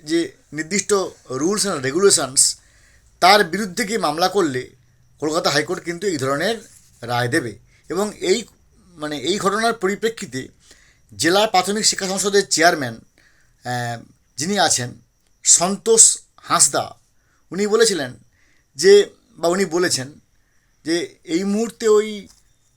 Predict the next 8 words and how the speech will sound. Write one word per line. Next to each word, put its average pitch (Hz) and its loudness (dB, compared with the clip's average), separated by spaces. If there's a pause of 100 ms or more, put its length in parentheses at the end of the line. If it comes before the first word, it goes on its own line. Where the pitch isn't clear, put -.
(140)
পতিরাম 208 0
গার্লস 165 2
এফপি 170 -4
স্কুলে 208 4
যিনি 185 -8 (200)
ভারপ্রাপ্ত 143 -2
প্রধান 143 -6
শিক্ষিকা 151 -6